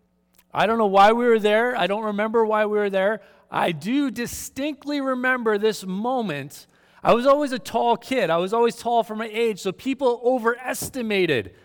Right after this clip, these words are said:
my age. And I wasn't there with my parents, and so people always overestimated how old I was. And so I ended up as a young kid in the deep end of the pool.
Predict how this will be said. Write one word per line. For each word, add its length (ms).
my 260
age. 600
And 120
I 40
wasn't 340
there 140
with 140
my 120
parents, 680
and 160
so 180
people 340
always 440
overestimated 840
how 180
old 380
I 120
was. 600
And 120
so 140
I 220
ended 360
up 220
as 140
a 60
young 260
kid 260
in 160
the 100
deep 380
end 180
of 80
the 80
pool. 560